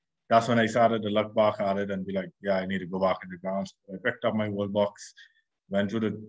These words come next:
went to the ground school. Sometimes when I had to work on my downtime, I tried to study as much as I could. And the guys, some was looking at me and trying to figure out, like, what I doing? Like,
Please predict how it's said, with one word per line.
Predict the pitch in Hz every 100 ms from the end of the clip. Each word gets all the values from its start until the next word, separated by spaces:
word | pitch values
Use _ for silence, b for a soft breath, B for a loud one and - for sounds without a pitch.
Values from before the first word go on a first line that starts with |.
| _ _ -
went | 113 120
to | 135
the | 110
ground | 110 110 110
school. | - 117 110 104
Sometimes | 131 120 117 110 110
when |
I | 107
had | 107
to |
work | 107 117 -
on | 101
my | 101
downtime, | 101 101 202 208 214 202 202 196
I | 196 196 _ _ _ _ _ _
tried | 120 110
to | 104
study | - 120 120 117 - - _ - _ 110
as | 95
much | 113 110 110
as | 104
I | 101
could. | 120 110 113 - _ _ _ _ -
And | 101
the |
guys, | 120 135 139
some | 151
was | 131 127
looking | 127 143
at | 117
me | 123 120
and | 110
trying | 127
to | 110
figure | 127 127
out, | 113
like, | 107
what | 117 131
I |
doing? | 120 123 160 110 _ 110
Like, | 107